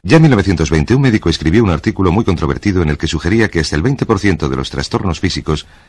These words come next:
se debían a trastornos mentales o a la desdicha, a causas mentales. En la década de los treinta, los médicos volvieron a escribir diciendo que hasta el treinta por ciento de nuestra mala salud está en la mente o está relacionada con la mente.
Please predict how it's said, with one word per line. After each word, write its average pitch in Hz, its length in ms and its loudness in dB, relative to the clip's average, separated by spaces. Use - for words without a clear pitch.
se 95 160 -2
debían 92 280 2
a 92 40 0
trastornos 87 480 -4
mentales 76 680 -2
o 80 160 0
a 67 40 -2
la 65 80 -4
desdicha, 69 540 -6
a 64 100 -14
causas 101 400 -4
mentales. 98 420 -4
En 101 100 4
la 110 80 6
década 87 400 2
de 67 140 -2
los 65 160 -6
treinta, 90 400 0
los 82 220 -2
médicos 104 320 2
volvieron 87 340 2
a 82 40 2
escribir 85 400 -2
diciendo 110 400 2
que 95 80 -2
hasta 87 180 0
el 78 60 0
treinta 143 260 0
por 80 140 -2
ciento 87 340 0
de 65 80 -2
nuestra 69 260 -4
mala 127 160 0
salud 104 300 0
está 107 340 -2
en 110 120 2
la 107 80 2
mente 98 400 -2
o 71 140 -4
está 85 180 -2
relacionada 67 460 -4
con 69 120 -4
la 69 60 -2
mente. 67 320 -4